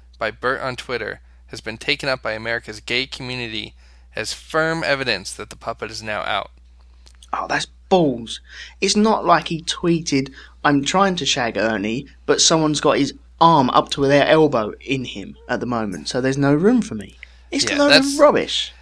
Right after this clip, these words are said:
Speaker 1: That's not, that's not right in so many ways, because it's like you, there's just less and less language you can use because someone goes, "Oh, oh, oh, double entendres galore." <laughs> It's like,
Speaker 2: Yeah.
Speaker 1: no,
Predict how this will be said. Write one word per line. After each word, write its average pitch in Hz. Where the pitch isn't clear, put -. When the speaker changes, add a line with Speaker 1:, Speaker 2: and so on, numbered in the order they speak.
Speaker 1:
That's 196
not, 117
that's 185
not 151
right 139
in 117
so -
many 147
ways, 120
because 135
it's 180
like 190
you, 190
there's 175
just 190
less 160
and 190
less 180
language 151
you 135
can 135
use 143
because 117
someone 127
goes, 113
"Oh, 165
oh, 156
oh, 233
double 151
entendres 143
galore." 135
<laughs> -
It's 170
like, 233
Speaker 2:
Yeah. 247
Speaker 1:
no, 311